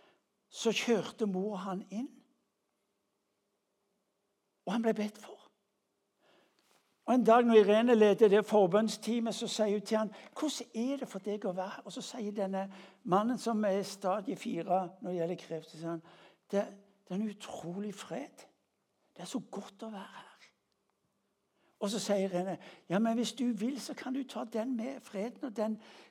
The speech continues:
godheten hjem.» Og så sier han, «Ja, men jeg er jo ingen kristen.» «Nei», sier Irene, «men du kan ta imot Jesus nå.» «Ja, kan jeg det?» «Ja.»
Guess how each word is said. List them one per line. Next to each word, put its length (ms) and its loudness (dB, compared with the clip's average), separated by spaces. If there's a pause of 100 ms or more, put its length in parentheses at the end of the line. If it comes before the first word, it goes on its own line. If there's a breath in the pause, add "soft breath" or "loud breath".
godheten 480 -2
hjem.» 340 -6 (920 soft breath)
Og 140 0
så 120 -6
sier 160 -4
han, 80 -2
«Ja, 80 0
men 260 0
jeg 220 -4
er 60 -20
jo 120 -14
ingen 260 -2
kristen.» 540 -14 (840 soft breath)
«Nei», 320 -2
sier 240 -12
Irene, 160 -4
«men 80 -4
du 120 -10
kan 140 -10
ta 160 -8
imot 260 -10
Jesus 360 -14
nå.» 180 -12 (2250)
«Ja, 100 -14
kan 200 -8
jeg 220 -12
det?» 180 -8 (880)
«Ja.» 160 -16